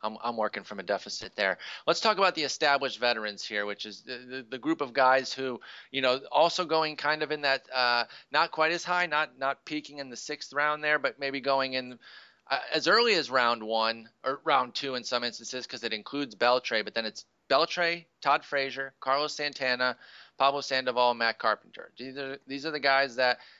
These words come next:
you kinda know what you're gonna get, uh, in a lot of instances.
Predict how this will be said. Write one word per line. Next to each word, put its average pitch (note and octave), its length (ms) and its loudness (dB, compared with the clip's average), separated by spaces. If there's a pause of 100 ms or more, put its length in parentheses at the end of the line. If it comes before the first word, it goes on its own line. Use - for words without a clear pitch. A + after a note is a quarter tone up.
(140)
you E3+ 80 -4
kinda G#3+ 300 0
know E3+ 140 4
what D#3+ 140 -2
you're D3+ 80 -6
gonna D3 200 -4
get, B2 340 0 (480)
uh, A#2+ 460 4
in C#3+ 100 -6
a C3 60 -2
lot B2+ 280 4
of A#2 220 -2
instances. C3+ 840 -10